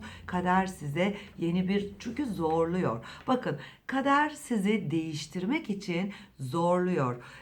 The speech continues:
Zorlayan gezegenlerimizden birisi Uranüs'tür. Değişime açık olan, Değişime insanı zorlayan Plüton'dur. Ee, Uranüs sürprizli bir şekilde, ani bir biçimde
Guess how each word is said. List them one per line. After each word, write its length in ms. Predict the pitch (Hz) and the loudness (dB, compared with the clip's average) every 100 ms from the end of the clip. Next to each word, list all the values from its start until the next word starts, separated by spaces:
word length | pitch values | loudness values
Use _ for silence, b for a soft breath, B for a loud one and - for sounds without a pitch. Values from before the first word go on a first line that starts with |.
| B | B
Zorlayan 580 | 220 254 269 277 277 262 | 2 4 6 8 6 6
gezegenlerimizden 1120 | 254 262 262 254 254 262 254 233 262 254 226 | 2 4 4 4 4 4 2 4 4 4 2
birisi 580 | 233 233 240 - 240 233 B - | 2 2 -2 -4 -4 -4 B -4
Uranüs'tür. 920 | 175 180 214 269 277 - 240 233 - - | 0 4 4 4 0 -4 -4 -4 -6 0
Değişime 800 | 190 202 190 - 185 180 175 - | 4 6 4 0 0 0 -4 -8
açık 340 | 175 - - 156 | -10 -8 -6 -4
olan, 340 | 170 165 165 B B B | -2 -2 -2 B B B
Değişime 560 | 170 190 185 208 185 185 | -2 0 0 -2 -2 0
insanı 480 | 180 180 175 170 165 | -2 -2 -4 -4 -2
zorlayan 640 | 165 170 175 226 294 - | 0 0 2 2 2 0
Plüton'dur. 680 | 226 214 202 147 135 123 117 B B B B | 0 0 0 0 0 -2 -6 B B B B
Ee, 180 | 170 170 | -4 0
Uranüs 460 | 202 254 349 392 381 | 2 2 2 0 -4
sürprizli 520 | - 196 226 214 226 | -8 -2 0 2 0
bir 60 | |
şekilde, 800 | 220 - 170 139 131 - 127 127 | 0 -4 -4 -4 -4 -6 -4 -2
ani 600 | - 160 175 185 247 262 | 2 4 4 6 6 6
bir 140 | 196 185 | 4 0
biçimde 560 | - - 139 127 - | -4 -6 -6 -6 -8